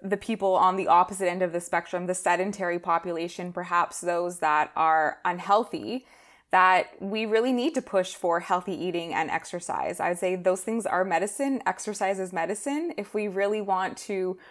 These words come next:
reduce the number of comorbid diseases that are happening, cancers, like smoking, all of these things, we need to increase healthy eating and exercise among everybody.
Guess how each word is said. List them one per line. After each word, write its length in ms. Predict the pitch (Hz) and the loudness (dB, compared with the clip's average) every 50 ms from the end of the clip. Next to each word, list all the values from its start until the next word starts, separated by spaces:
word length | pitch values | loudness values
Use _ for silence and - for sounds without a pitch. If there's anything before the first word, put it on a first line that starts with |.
| - - _ - | -20 -20 _ -4
reduce 800 | 196 208 185 160 190 196 196 196 202 196 - - - - - - - - - - _ _ _ _ _ _ _ - | -2 -2 -2 -2 -4 -4 -4 -4 -4 -2 -2 -2 -2 -2 -4 -8 -14 -20 -20 -20 _ _ _ _ _ _ _ -10
the 180 | 196 180 196 | -4 -2 -2
number 360 | 196 190 175 180 196 185 175 165 | 2 2 2 4 4 4 4 6
of 280 | - 165 170 170 160 - | 4 4 2 0 -4 -10
comorbid 760 | - - 208 185 185 190 185 180 170 180 180 175 180 175 175 | -4 -2 -2 -2 -2 -4 -4 -2 -2 0 0 0 -2 -2 -4
diseases 400 | 190 196 220 262 262 254 269 254 | -6 -2 0 0 2 2 2 2
that 120 | 254 233 | 4 4
are 100 | 233 247 | 4 4
happening, 420 | 240 240 233 240 240 240 233 220 208 | 6 4 4 4 2 0 -2 -2 -4
cancers, 880 | - - - 247 240 240 254 247 - 233 220 220 220 220 233 214 196 190 | -6 -6 -2 0 0 0 0 0 0 -2 0 0 0 0 -2 -4 -6 -8
like 320 | 185 180 180 170 156 - | -6 -6 -6 -6 -6 -6
smoking, 500 | - - - - 247 240 240 240 262 240 | -8 -6 -2 0 0 0 0 0 -4 -2
all 180 | 220 - 214 226 | 0 0 2 2
of 80 | 240 220 | 2 0
these 200 | 214 214 208 - | -2 -4 -4 -4
things, 460 | 196 190 185 190 190 190 - - - - _ _ _ _ _ _ _ _ _ _ _ | -4 -4 -4 -6 -8 -8 -8 -10 -12 -14 _ _ _ _ _ _ _ _ _ _ _
we 160 | - 208 220 | -8 -6 -4
need 200 | 220 220 233 233 | -2 0 0 -2
to 200 | - - 233 226 | -2 -2 -2 -2
increase 760 | - 196 214 208 208 - - 220 220 214 220 214 - - - - | 0 0 -2 -2 -4 -4 -4 -2 -2 -2 -4 -6 -8 -10 -12 -14
healthy 340 | - - - 208 202 202 220 - | -8 -2 0 0 0 0 -4 -4
eating 480 | - 208 196 196 196 196 196 196 - - | -4 -4 -4 -4 -4 -6 -8 -10 -6 -4
and 600 | 180 180 175 175 175 175 170 175 175 175 - - _ _ _ _ _ _ _ _ _ _ | -2 0 0 0 -2 -4 -6 -10 -10 -12 -14 -16 _ _ _ _ _ _ _ _ _ _
exercise 540 | - - - - 214 196 - 180 175 175 180 | 0 0 0 -4 -6 -4 -2 0 0 0 -2
among 260 | 180 170 165 170 180 | -2 -2 -2 2 4
everybody. 640 | 180 165 - - - 101 78 - 76 - - _ | 2 2 2 0 0 -2 -2 -2 -4 -8 -12 _